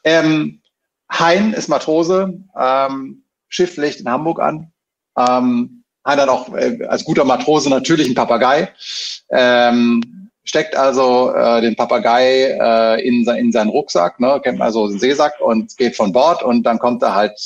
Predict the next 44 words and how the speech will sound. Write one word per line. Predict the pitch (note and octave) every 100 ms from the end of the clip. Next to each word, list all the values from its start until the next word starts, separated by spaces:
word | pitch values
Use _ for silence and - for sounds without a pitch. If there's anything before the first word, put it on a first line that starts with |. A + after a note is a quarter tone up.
| -
äh, | G#2 G2+ G2 G2
beim | G2 F#2+
Zoll | - C#3
an, | - - F3 F#3 - - - -
äh, | - A#2+ A#2+ A#2+ A#2+
und, | A2+ A#2 A#2 A#2 A#2 - - A2+
äh, | A2+ G#2+ G#2 G2+
der | G#2+
Zollbeamte | - A#2+ B2+ A#2 A#2+
fragt, | A#2+ A#2
haben | A2+
Sie | G#2+
was | G#2+ -
verdie-, | A2+ G2+ A#2
äh, | A2+ A2+ G#2+ G#2+ G#2 G#2 G2+
zu, | - A2
zu | - -
ver-, | A2 G2 G2 G2 G2
ähm, | F#2+ F#2 F#2 F2+ F2+ - -
zollen? | - B2+ D#3+ E3 C3+
Und | A#2
er | G#2+
sagt, | G#2
"Nö, | F#2+ F#2+ G2+ G2+ G2
nö, | F2+
nö." | F2 F2 - - - _ -
Ja, | G2 A#2
müssen | E3 F3+
wir | F#3+
ganz | G#3 G3+
vorsichtig | B3+ F#3+ -
sein, | G2 G2+
weil | G#2+ G#2+
viele | - E3 F#3+ F#3
Matrosen | E3 D3 D3+ F3+ G3+
bringen | E3 F3+
ja | F3+ E3
dann, | E3 D#3+
äh, | D#3 D#3 D3+
lebende | F#3 G3 F#3
Tiere | - A#3 B2
mit, | G2+ -
ne, | A#2+
und, | D#3+ - - -